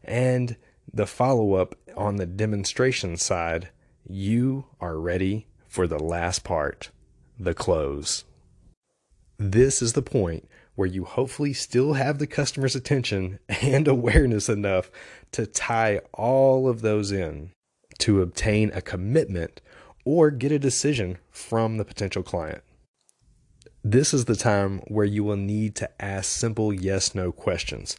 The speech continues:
hopefully more yeses, and the questions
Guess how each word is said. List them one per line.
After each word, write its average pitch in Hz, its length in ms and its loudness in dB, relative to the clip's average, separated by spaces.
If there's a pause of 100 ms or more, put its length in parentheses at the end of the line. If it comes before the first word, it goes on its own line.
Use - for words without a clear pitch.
(380)
hopefully 131 540 2
more 107 260 2
yeses, 95 840 0 (520)
and 113 360 -2 (100)
the 113 100 -6
questions 104 840 -4